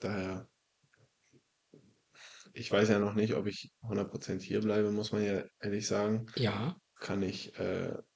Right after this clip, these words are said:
Speaker 1: noch kein Clubziel, habe ich mir noch nicht gesetzt. Mein persönliches eigenes wäre schon, dass ich an die,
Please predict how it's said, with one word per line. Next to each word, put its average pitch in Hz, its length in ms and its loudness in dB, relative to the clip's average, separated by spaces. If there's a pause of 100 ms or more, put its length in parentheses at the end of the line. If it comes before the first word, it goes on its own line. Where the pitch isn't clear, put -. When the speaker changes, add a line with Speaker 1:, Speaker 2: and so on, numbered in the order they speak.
(380)
Speaker 1:
noch 95 240 -6
kein 98 420 -2
Clubziel, 117 960 4
habe 107 200 0
ich 98 120 0
mir 101 80 2
noch 101 140 -2
nicht - 200 -2
gesetzt. 113 540 2 (600)
Mein 90 200 -4
persönliches 101 800 0 (220)
eigenes 101 580 0
wäre 95 480 0 (920)
schon, 101 320 -2
dass 92 180 -2
ich - 300 -4
an 98 220 -2
die, 92 380 -2